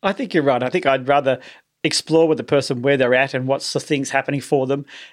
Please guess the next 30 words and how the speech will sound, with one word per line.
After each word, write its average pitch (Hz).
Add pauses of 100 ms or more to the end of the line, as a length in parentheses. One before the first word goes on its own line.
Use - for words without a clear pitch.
(120)
Often 185
I 135
try 143
and 131
check -
in 147
with 131
their 127
self-talk. 147 (280)
Are 143
they, 127
uh, 120
exploring 196
it, 233
or 135
are 131
they 135
just 139
being 135
really 131
negative 131
and 131
down 120
on 135
themselves? 131 (400)
And 139
it's 139
okay 233
to 160
vent 139